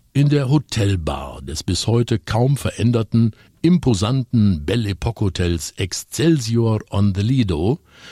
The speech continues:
sollen sie ihren Plan dann ausgekaspert haben. Henry Ford und Conte Giuseppe Volpi di Misurata.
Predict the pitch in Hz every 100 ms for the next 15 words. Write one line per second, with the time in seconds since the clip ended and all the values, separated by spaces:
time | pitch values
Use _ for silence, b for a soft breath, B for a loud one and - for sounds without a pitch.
0 | B B 117 156 180 139 131 127 123 135
1 | 117 113 82 73 78 95 120 - - 80
2 | - - - - - - 67 - 62 64
3 | - - _ _ _ _ b b b b
4 | b - 92 82 82 127 151 185 - -
5 | _ - 151 214 220 - b b b -
6 | 151 165 - 147 139 - 80 78 76 135
7 | - 113 87 101 95 - 90 85 85 -
8 | b b b - 73 85 76 80 82 104
9 | 113 90 71 - - -